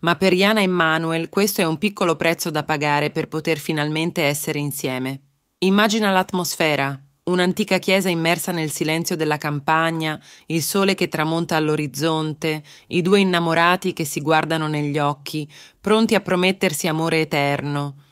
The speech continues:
Sembra il finale perfetto di una storia d'amore, vero? Ma come in tutte le storie appassionanti,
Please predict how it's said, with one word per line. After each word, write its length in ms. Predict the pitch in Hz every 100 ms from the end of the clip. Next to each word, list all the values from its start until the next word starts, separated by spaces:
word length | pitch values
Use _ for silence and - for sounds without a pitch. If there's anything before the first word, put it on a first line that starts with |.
| _ _
Sembra 380 | - - 214 196
il 100 | 196
finale 400 | 190 202 208 208
perfetto 720 | 202 202 - 202 185 180 -
di 120 | 160 156
una 180 | 156
storia 360 | 151 - 175 170
d'amore, 580 | 151 160 170 156 143 143
vero? 560 | 175 175 156 147 156 - _ _ _ -
Ma 160 | 185 196
come 220 | 254 247
in 120 | 220
tutte 280 | 254 247 214
le 120 | 180
storie 360 | - 190 185 170
appassionanti, 1120 | - 165 - 175 165 160 160 156 - 180